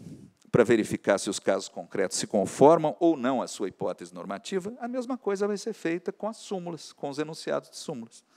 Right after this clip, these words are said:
É preciso também verificar, e mais, com os, os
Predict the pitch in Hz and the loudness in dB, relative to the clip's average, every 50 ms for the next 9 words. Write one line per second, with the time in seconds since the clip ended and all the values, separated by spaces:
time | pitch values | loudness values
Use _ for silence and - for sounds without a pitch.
0 | _ _ _ - - - - - - - - - _ - 143 135 - 143 131 - | _ _ _ -20 -20 -20 -20 -20 -20 -20 -20 -14 _ -2 0 2 2 2 0 0
1 | - 139 - 147 139 135 131 139 139 135 - - 143 - - 151 165 160 - - | -2 -6 -6 -6 -6 -4 -4 -4 -4 -4 -6 -8 -8 -4 0 0 0 0 0 0
2 | 156 - 123 117 127 143 143 123 104 87 - - - - - 113 113 101 - - | 0 0 0 2 0 2 2 2 0 -4 -6 -8 -10 -8 -8 -8 -8 -6 -8 -8
3 | - - - - - - - - _ - 110 - - - - - | -8 -10 -10 -12 -14 -16 -20 -14 _ -10 -8 -8 -6 -8 -10 -10